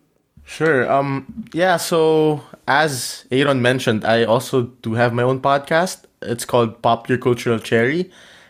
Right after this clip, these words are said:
And I'm, uh, it's, it's, it's been, like, a year since I started it, and I have around thirty episodes, mostly talking about, um, you know, life in Europe. So as I am, as I am based in Germany,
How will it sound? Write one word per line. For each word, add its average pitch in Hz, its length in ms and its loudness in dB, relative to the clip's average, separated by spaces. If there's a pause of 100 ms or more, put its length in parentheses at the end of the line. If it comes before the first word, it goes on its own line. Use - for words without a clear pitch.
And 110 160 0
I'm, 120 160 2
uh, 110 360 4 (240)
it's, 131 240 -2
it's, - 480 -6
it's - 180 -2
been, 139 200 0
like, 123 280 0
a 123 60 4
year 123 360 0
since 190 220 -4
I 185 100 2
started 180 400 -2
it, 180 140 0
and 123 100 0
I 117 40 2
have 120 180 0
around 120 320 0 (320)
thirty 147 340 0
episodes, 135 460 0
mostly 160 420 0
talking 131 380 0
about, 113 520 0 (120)
um, 110 420 -2 (140)
you 135 80 -2
know, 120 80 4
life 120 320 2
in 120 120 0
Europe. 117 420 0
So 104 320 -4 (120)
as 123 160 0
I 123 100 2
am, 120 320 -4
as 117 260 2
I 120 100 2
am 127 140 -2
based 117 260 0
in 113 100 0
Germany, 123 540 0